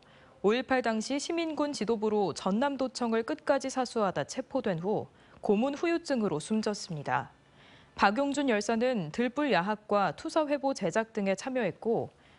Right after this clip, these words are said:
최후 항쟁 소식인 십 호 필경 작업을 마친 직후 계엄군 총에 맞아 목숨을 잃었습니다. 나주의 한 아파트에서 거미줄 제거 작업을 하던 육십 대 노동자가 추락해 숨졌습니다.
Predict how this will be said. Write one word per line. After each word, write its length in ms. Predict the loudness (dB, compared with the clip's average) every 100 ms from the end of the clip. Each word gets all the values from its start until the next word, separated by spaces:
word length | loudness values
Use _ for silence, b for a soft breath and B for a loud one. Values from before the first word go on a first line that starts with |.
| b
최후 300 | 0 2 2
항쟁 400 | 0 -2 0 -2
소식인 560 | -2 -2 0 0 0 -2
십 280 | -6 0
호 100 | 0
필경 440 | 0 -2 0 0 2
작업을 400 | 0 0 0 2
마친 380 | 0 -2 -4 -2
직후 460 | -4 -4 -4 -4 -8 B B 0
계엄군 540 | 2 4 0 -2 -2
총에 260 | -2 0 2
맞아 360 | 2 0 -2
목숨을 560 | 0 -4 -4 -2 0 0
잃었습니다. 760 | -2 -2 -6 -12 -12 -10 -10 -12 -20 -20 -20 -20 -20 -20 -20 -20 -20 -20 -20 -20 -20 -20 -20 -20 -20 -20 B B B B
나주의 460 | 4 4 6 4 4
한 200 | 4 2
아파트에서 840 | 2 2 -2 2 0 2 2 0 0
거미줄 440 | 0 2 0 0
제거 280 | 0 2 2
작업을 400 | 2 0 0 0
하던 380 | 0 0 0 0
육십 400 | -4 -4 -6 0
대 120 | 0
노동자가 880 | 2 -2 0 0 0 2 2 2 -2 -4
추락해 480 | 0 0 0 -2
숨졌습니다. 880 | -2 -2 -2 -2 -4 -10 -2 -2 -2